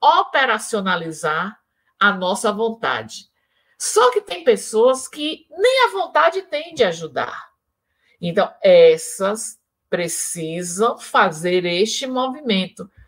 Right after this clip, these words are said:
porque não podemos impor ao outro fazer algo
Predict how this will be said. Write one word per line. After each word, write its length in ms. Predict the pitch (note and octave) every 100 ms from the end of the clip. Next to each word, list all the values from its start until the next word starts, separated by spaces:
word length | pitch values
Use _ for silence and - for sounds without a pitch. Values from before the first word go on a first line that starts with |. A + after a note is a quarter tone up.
| _ _ _
porque 760 | - C#4 D4 - G#3+ G#3 G3 -
não 560 | G3 G#3 A3+ C4 E4 G4
podemos 800 | C#4+ G#3 G3 G#3 A3+ A3+ - -
impor 840 | D#4+ F4+ - - A#3 B3 C#4+ - _ _ _ _ -
ao 220 | A3+ A3
outro 640 | G#3 G3+ A3 A#3 - F#4 -
fazer 880 | - C#4+ A#3 F3+ F3 F3+ G#3 B3+ _ _ _ _ _
algo 640 | F#3+ A3+ B3 C#4 E4 G4+